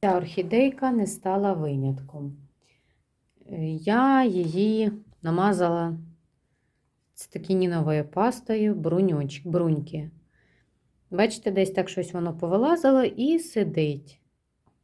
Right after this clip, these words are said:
Квітконоси не чіпаю. Ось така.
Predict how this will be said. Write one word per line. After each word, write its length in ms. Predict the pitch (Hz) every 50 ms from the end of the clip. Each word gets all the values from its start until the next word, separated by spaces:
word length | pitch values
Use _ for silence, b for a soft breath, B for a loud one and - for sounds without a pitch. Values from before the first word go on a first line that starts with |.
| _ _ _ _ _ _ _ _ _ -
Квітконоси 640 | 247 240 - - 240 220 202 180 165 165 - 180
не 100 | 165 165
чіпаю. 680 | 170 165 - - 233 - - 339 359 359 349 339 330 330 - _ _ _ _ _ _ _ _ _ _ _ _ _ - - - - - - - - - - - _ _ _ _ _ _ _ _ _ _ _
Ось 120 | 220 226 233 - -
така. 400 | 240 - _ - 160 143 135